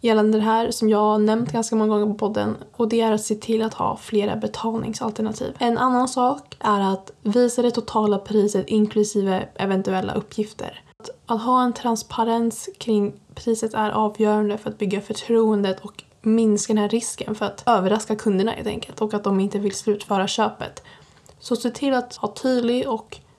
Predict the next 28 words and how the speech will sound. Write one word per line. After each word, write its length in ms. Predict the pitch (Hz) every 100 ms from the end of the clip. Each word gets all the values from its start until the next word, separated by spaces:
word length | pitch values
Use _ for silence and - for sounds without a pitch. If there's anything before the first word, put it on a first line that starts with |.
| _ _
transparent 640 | - 214 214 - 220 220 214
information 760 | 214 214 202 202 196 196 247
som 200 | - 214
visar 300 | 208 208 202
det 80 | 214
totala 440 | 214 208 233 226
priset 320 | 226 226 220
inklusive, 520 | 214 220 226 220 214 202 208 - _ -
ja, 140 | _ 269
men 80 | 269
till 60 |
exempel 280 | 269 254 247
frakt 580 | - 226 226 - - -
eller 340 | 220 208 214 - - _ _ _ _ _
vad 160 | 196 190
det 40 |
nu 140 | 196 214
kan 160 | -
vara. 280 | 196 - 247 - _ _ _ _ _
Människor 460 | - 254 254 254 262
har 520 | 220 220 214 208 214
olika 340 | 247 233 214 220
preferenser 580 | 220 220 214 208 214
när 120 | 208 202
det 60 |
gäller 280 | 202 196 190
betalningsmetoder, 920 | 196 196 208 196 208 185 208 - - -
och 260 | 208 214